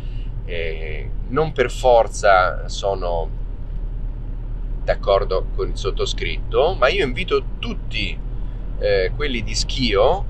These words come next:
a, eh, intervenire alla mia conferenza, ascoltare un pochino quello che io ho da illustrare e poi a porre le loro domande, le loro contestazioni, i loro dubbi.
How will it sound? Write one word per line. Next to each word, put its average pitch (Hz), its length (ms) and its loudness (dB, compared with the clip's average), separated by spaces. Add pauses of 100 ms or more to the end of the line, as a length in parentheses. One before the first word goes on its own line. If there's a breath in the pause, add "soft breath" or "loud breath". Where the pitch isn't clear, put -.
(140)
a, 120 480 4
eh, 110 40 -4
intervenire 120 960 0
alla 104 200 2
mia 123 180 -2
conferenza, 101 960 0
ascoltare 104 880 4
un - 260 -8
pochino 95 640 -6 (320 loud breath)
quello 107 220 0
che 92 100 -6
io 110 140 2
ho - 20 -2
da 87 340 4 (120)
illustrare 135 720 4
e 220 60 0
poi 208 440 4
a 113 60 6
porre 151 400 0
le 107 100 0
loro 123 240 2
domande, 131 480 4
le 90 60 -2
loro 104 240 0
contestazioni, 101 920 -4
i 87 40 -6
loro 92 220 -4
dubbi. - 380 -4